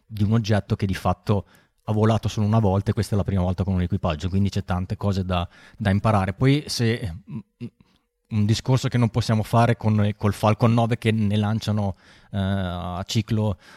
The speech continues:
eh, senza soluzione di continuità, nel senso che all'inizio vi ricordate i primi lanci Crew, quanta, eh, quanto le procedure erano lunghe anche nel recupero e adesso quanto hanno snellito. Chiaramente anche per S L S si spera che sia una cosa del genere, però, oh, oh,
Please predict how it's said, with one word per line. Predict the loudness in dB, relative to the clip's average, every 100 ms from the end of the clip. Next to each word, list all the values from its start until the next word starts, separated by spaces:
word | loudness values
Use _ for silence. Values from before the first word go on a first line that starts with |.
| -8
eh, | -6 -2
senza | 0 0
soluzione | 0 0 2 2
di | 2
continuità, | 2 4 4 4 4
nel | 4
senso | 2 0 0
che | 2 2 0
all'inizio | 2 2 4
vi | 4
ricordate | 4 4 4 4 2
i |
primi | 2 2 2
lanci | 2 0 0 0 -2
Crew, | -8 0 4 4 0 -6
quanta, | -2 -2 -2 2 2 2 -2 -18 -20 _
eh, | -6 -6 -6
quanto | -4 -2 0
le | 0
procedure | -2 -4 -4 -4
erano | -2 2
lunghe | 4 4 2
anche | 0 0 0
nel | 0
recupero | 0 0 2 4 4 2
e | 0
adesso | 2 2 0 -4
quanto | -2 -2 0 0 0
hanno | 0 2 0
snellito. | 2 0 2 -2 -4 -8 -6
Chiaramente | -2 0 0 0 2 2
anche | 2 -2 -2
per | -4 -2 -2
S | -4 -2
L | -2
S | -2 -4 -6
si | -6
spera | -6 -4 -2
che | -4
sia | -2 -2
una |
cosa | -2 -2
del | 0 0
genere, | 0 0 -2 -4
però, | -6 -8
oh, | -6 -8
oh, | -8